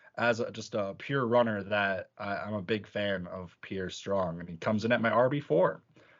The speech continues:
Um, but you guys are a little lower. Dan, you got him at R B nine. What are your thoughts on Pierre Strong?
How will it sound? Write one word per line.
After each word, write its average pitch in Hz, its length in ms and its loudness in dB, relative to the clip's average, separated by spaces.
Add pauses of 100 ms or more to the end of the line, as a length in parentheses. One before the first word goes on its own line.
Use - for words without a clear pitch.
Um, 98 380 2
but 110 160 2
you 131 80 2
guys 156 200 10
are 147 40 2
a 139 80 4
little 143 180 2
lower. 135 280 4
Dan, 123 340 0
you 131 60 -8
got 131 160 0
him 110 160 -4
at 101 200 -8
R 120 140 2
B 120 80 -4
nine. 120 380 -2
What 147 100 -2
are 175 40 4
your 113 140 2
thoughts 95 320 -6
on 90 140 -6
Pierre 90 220 -10
Strong? 90 420 -6